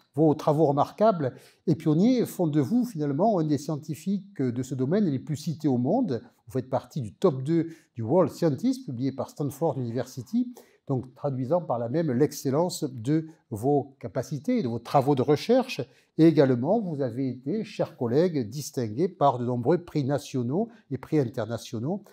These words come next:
Alors, c'est par exemple le prix triennal de la Société royale de chimie,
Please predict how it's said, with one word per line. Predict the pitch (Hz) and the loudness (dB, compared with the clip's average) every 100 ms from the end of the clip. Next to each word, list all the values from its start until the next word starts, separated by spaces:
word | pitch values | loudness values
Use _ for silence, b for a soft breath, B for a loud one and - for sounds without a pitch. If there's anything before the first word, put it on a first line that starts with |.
| b | b
Alors, | - - | -14 -10
c'est | 127 | -8
par | 104 | -6
exemple | 110 123 131 107 | -4 -4 -4 -8
le | 101 | -10
prix | 123 | -12
triennal | 113 - 139 135 151 107 | -10 -4 -2 0 -2 -2
de | |
la | 104 | -10
Société | - 131 139 | -10 -6 -4
royale | 101 135 135 143 120 | 0 0 0 -2 -4
de | 123 | -8
chimie, | - 143 180 233 | -8 -4 -2 -2